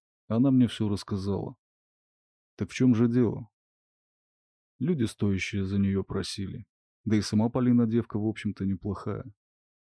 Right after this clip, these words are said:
Глядишь, наладится жизнь у неё, детишек нарожает. И вырастут они хорошими людьми. Мало нас людей-то осталось. К Тамиру подошёл кто-то, встал рядом. «Здорово, чужак. Признаёшь?»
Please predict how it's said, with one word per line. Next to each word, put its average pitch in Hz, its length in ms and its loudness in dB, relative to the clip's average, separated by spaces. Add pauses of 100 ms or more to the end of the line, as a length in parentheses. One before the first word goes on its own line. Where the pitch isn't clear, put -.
(320)
Глядишь, 131 380 2
наладится 110 560 -2
жизнь 101 280 0
у 101 60 4
неё, 92 320 0
детишек 101 520 -6
нарожает. 95 540 -2 (460)
И 117 80 0
вырастут 135 420 0
они 101 140 4
хорошими 101 540 -2
людьми. 92 480 -4 (760)
Мало 113 320 2
нас 95 300 -4
людей-то 95 400 -4
осталось. 90 560 -10 (1300)
К - 80 -10
Тамиру 135 320 4
подошёл 107 440 -2
кто-то, 104 400 -4
встал 101 340 -4
рядом. 98 400 -2 (460)
«Здорово, 104 480 4
чужак. 92 460 -6 (360)
Признаёшь?» 98 640 2